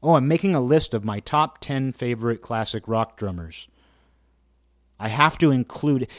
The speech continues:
it's like people think that everything should follow this diversity quota we see with, like, T V casting.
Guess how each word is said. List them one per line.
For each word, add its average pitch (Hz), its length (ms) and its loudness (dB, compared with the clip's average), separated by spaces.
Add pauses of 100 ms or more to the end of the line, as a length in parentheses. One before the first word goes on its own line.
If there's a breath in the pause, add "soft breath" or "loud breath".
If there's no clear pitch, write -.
(120 loud breath)
it's 135 160 -4
like 165 140 2 (320)
people 214 280 0
think - 440 -2
that 135 240 -2
everything 143 840 0 (2250)
should 156 200 -2
follow 143 440 4
this 120 220 -2
diversity 120 720 0
quota 110 480 0
we 107 140 -2
see 120 260 -2
with, 113 180 -4
like, 107 220 -8
T 120 220 -6
V 120 180 -4
casting. 95 560 -10